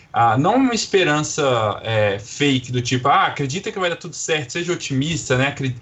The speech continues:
não, não é uma, um otimismo burro, mas é realmente a esperança na, primeiro, na própria presença de Deus na nossa, na vida, que não vai mudar independente do que acontecer, ela, ela é mais presente,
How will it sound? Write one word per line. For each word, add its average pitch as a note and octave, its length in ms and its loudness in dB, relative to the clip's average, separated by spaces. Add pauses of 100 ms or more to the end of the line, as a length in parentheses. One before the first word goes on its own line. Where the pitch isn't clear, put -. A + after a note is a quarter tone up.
(180)
não, G3+ 200 2
não E3+ 100 0
é G3 40 4
uma, G3+ 280 0
um D3 60 -2
otimismo D3+ 760 0
burro, A2+ 540 2 (360)
mas D#3 300 2
é F3 80 4
realmente F#3+ 520 0
a G3+ 40 0
esperança F3+ 540 -2
na, G3 140 -8 (340)
primeiro, F#3 560 2
na F3+ 100 0
própria A3+ 300 0
presença F#3+ 500 -2
de D#3 120 -8
Deus D#3 260 -2
na E3+ 80 2
nossa, D3+ 320 0
na C3 240 0
vida, D#3+ 320 -2
que D3+ 280 0
não C3+ 120 2
vai C#3+ 180 2
mudar C3 240 2
independente C3+ 440 -4
do D3 80 -4
que C#3 60 -8
acontecer, C3+ 680 -2
ela, A#2+ 220 2
ela A#2 160 0
é - 20 2
mais C3+ 260 0
presente, D3+ 960 -2